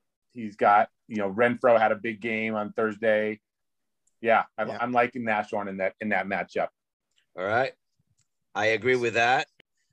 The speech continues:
Speaker 3: I think there's a little, uh, shaky, shaky on Middle Piece's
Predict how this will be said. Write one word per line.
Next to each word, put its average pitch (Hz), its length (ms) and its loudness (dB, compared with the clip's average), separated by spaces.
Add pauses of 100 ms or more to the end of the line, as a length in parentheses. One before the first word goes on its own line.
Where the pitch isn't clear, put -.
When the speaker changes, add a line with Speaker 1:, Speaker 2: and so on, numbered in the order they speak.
(140)
Speaker 3:
I 87 100 -12
think 107 220 -6
there's 101 160 -4
a 101 40 -4
little, 104 340 0
uh, 90 320 0 (580)
shaky, 107 420 -6
shaky 110 560 0
on 95 180 0
Middle 110 240 0
Piece's 98 460 -10